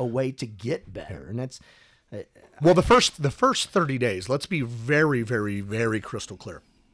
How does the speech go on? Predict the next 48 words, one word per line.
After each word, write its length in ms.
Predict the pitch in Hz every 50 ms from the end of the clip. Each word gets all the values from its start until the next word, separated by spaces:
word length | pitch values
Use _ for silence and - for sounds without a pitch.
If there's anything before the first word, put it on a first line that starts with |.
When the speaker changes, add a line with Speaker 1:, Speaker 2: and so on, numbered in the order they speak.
| _ _ _ _ - - _
Speaker 2:
I 100 | - 98
drank 280 | 104 107 127 110 98 104
more 140 | 107 101 104
red 200 | 104 101 95 95
wine. 280 | 90 82 85 - - 92 - -
<laughs> 0 | - - - - - - - - - 180 170 - - - - 208 202 175 143 -
So, 200 | - - 214 196
so 220 | 185 180 190 190 185
those, 280 | 165 180 190 196 160
that 240 | 131 175 170 170 - -
first 340 | - 196 202 214 208 -
lockdown, 600 | - 160 160 165 170 175 - - 180 170 175 170
I 100 | 165 156
had 140 | 160 165 156
a 40 | 151
little 240 | 151 156 151 135 120
woe 400 | 113 110 113 127 135 139 143 151
is 200 | 143 123 107 98
me. 320 | 107 117 135 147 160 156 143
We 140 | 131 127
were 80 | 127 123
the, 420 | 123 127 127 - - 160 165 156 -
my 180 | 143 160 160 165
dealers 500 | 147 117 160 175 185 185 196 202 180 143
are 80 | 185
shutting 260 | 175 - - 180 170 165
down. 180 | 151 147 151 147
Nobody's 360 | 143 139 147 147 160 143 -
selling 300 | - - 139 143 143 135
cars. 540 | 123 - - 120 120 120 117 120 131 123 107
Like, 120 | 123 123
things 120 | 131 139 143
Speaker 1:
Yeah. 220 | 139 139 131 127 127
Speaker 2:
were 60 | 139
like, 260 | 135 127 131 131 - - 135 110 95 - -
Speaker 1:
<laughs> 240 | 143 - 127 -
Speaker 2:
it 140 | - 147 151
was 160 | 151 147 123
bad. 420 | 104 98 123 120 120 120 127 127 127
And 180 | 123 120 127
you 100 | 151 151
know 80 | 147 147
what? 220 | 143 147 156 165 139
We 140 | 147 156 143
had 300 | 123 131 151 139 143 147
a 80 | 143 127
little, 420 | 127 127 135 127 123 131 139 135
uh, 220 | 117 113 110 117